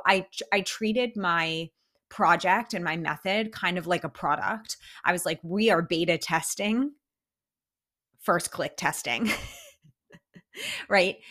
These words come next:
So I was very explicit with my team in this way, and that took a lot of courage. And I know that that's not easy to do, especially if maybe you don't have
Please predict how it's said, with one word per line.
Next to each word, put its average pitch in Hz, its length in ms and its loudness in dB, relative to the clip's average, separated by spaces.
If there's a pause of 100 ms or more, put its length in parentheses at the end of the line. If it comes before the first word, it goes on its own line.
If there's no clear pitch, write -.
(120)
So 175 480 2 (760)
I 170 100 0
was 196 140 0
very 175 260 4
explicit 175 440 -4
with - 180 -10
my 156 100 -4
team 226 280 -4
in 196 80 -2
this 170 180 -8
way, 160 280 0
and 190 140 -2
that 214 180 0
took 220 160 -8
a 220 60 0
lot 160 180 0
of 160 80 -6
courage. 160 380 -6
And 170 100 -6
I 175 60 -2
know 170 180 -4
that 175 160 -8
that's 165 280 -4
not 156 320 -2 (200)
easy 180 360 -4
to 170 180 -8
do, 170 560 -4 (960)
especially 165 880 -2
if - 160 -10
maybe 156 200 -6
you 170 120 -2
don't 165 200 -6
have 160 440 0